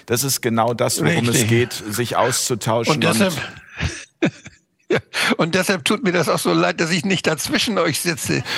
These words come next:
Speaker 2: Das ist fürchterlich.
Speaker 1: <laughs> Das, das bekommen wir auch noch hin, Herr Wodak.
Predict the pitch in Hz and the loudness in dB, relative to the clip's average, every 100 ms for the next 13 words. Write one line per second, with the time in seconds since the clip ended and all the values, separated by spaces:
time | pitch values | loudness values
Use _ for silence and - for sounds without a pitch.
0 | 107 107 - - 101 95 - - - - | 0 2 4 4 4 4 4 4 4 4
1 | 247 - - - - - - 214 214 - | 4 2 2 4 4 4 2 2 0 2
2 | 480 587 - 156 180 - 147 - - - | 2 2 2 2 4 2 2 2 0 0
3 | - - - - - - - - - - | 0 0 0 0 0 0 0 0 2 2
4 | - - - - - - - - - - | 2 0 0 0 0 -2 -2 -2 -2 -2
5 | - - - - - - - - - - | -2 -4 -4 -2 -2 -4 -6 -6 -8 -10
6 | - - - 127 139 127 - 131 117 123 | -12 0 2 2 2 2 2 4 2 4
7 | 117 - 107 101 90 80 90 69 | 0 0 -2 0 -4 -4 -4 -2